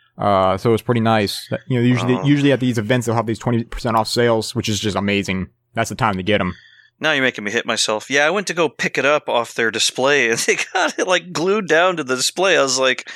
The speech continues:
Speaker 1: Oh, it's, uh, it's, uh, Velcro.
Speaker 2: <laughs> Velcro? Uh,
Speaker 1: It's Velcro, yeah. Yeah, if you
Speaker 2: I
Speaker 1: pull hard
Speaker 2: guess,
Speaker 1: enough, it'll, it'll come off.
Speaker 2: I guess I was being, uh,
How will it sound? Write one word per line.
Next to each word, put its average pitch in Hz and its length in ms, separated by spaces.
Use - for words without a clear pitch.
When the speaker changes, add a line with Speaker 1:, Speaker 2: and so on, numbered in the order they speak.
Speaker 1:
Oh, 160 140
it's, 156 240
uh, 123 240
it's, 139 180
uh, 131 160
Velcro. 123 300
Speaker 2:
<laughs> - 0
Velcro? 359 680
Uh, 131 320
Speaker 1:
It's 135 140
Velcro, 156 340
yeah. 143 200
Yeah, 143 120
if 135 60
you 170 120
Speaker 2:
I - 20
Speaker 1:
pull 180 160
hard 170 160
Speaker 2:
guess, 156 40
Speaker 1:
enough, 127 180
it'll, 135 100
it'll 143 160
come 127 220
off. 104 200
Speaker 2:
I 127 80
guess 123 240
I 131 60
was 117 160
being, 117 400
uh, 107 340